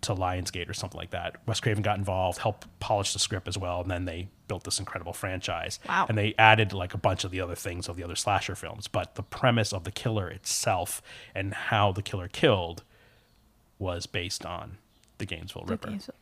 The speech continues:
Speaker 2: wow.
Speaker 1: Now, Rawling, as this time was going on, he was interviewed by agents. They were trying to understand the mind of a killer, like, the whole thing that you see with the
Speaker 2: The
Speaker 1: F B I kind of thing.
Speaker 2: Mindhunter and stuff like that.
Speaker 1: He blamed all of his upbring-,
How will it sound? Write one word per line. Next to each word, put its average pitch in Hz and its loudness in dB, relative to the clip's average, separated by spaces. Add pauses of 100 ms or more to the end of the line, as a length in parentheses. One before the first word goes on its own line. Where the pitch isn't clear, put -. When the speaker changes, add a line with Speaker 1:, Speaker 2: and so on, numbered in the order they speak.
Speaker 2:
wow. 208 -6 (920)
Speaker 1:
Now, 104 4 (1400)
Rawling, 107 8 (440)
as 110 6
this - 2
time 110 2
was - -4
going 104 2
on, 104 2
he 113 2
was 107 2
interviewed 113 4
by 101 6
agents. 101 4
They 104 0
were 98 0
trying 101 0
to - -2
understand 95 0
the 95 0
mind 92 0
of 90 -2
a 98 -8
killer, 92 -2
like, 92 -4
the 110 -8
whole 101 0
thing 95 -4
that 87 -6
you - -10
see - -6
with 82 -14
the 90 -6
Speaker 2:
The 82 -6
Speaker 1:
F - -10
B 196 -2 (100)
I - -4
kind 190 -4
of - -4
thing. 185 -4
Speaker 2:
Mindhunter 185 -4
and 185 -10
stuff - -12
like - -14
that. 247 -12 (640)
Speaker 1:
He 160 8
blamed 131 8 (120)
all 123 12
of 110 8
his 107 4
upbring-, 92 0